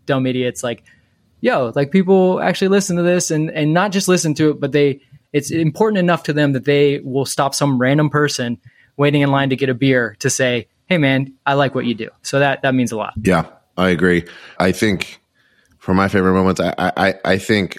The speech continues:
Speaker 2: I'll kind of throw away the, what really feels like an obvious one, which is really along the same lines.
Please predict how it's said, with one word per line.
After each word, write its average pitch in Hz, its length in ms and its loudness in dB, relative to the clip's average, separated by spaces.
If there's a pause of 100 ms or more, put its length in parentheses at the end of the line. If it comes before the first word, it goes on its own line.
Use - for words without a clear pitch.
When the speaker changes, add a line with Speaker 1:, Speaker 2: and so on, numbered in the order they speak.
Speaker 2:
I'll 90 140 0
kind 127 180 0
of 110 80 -2
throw 92 380 0
away 80 300 2
the, 73 280 -2
what 90 380 -2
really 110 260 4
feels 78 380 0
like 69 280 -4
an 76 80 -2
obvious 67 360 -4
one, 67 100 -6
which 69 160 -6
is 76 360 -4
really 78 380 0 (640)
along 95 320 0
the 85 80 -2
same 71 300 -2
lines. 67 340 -4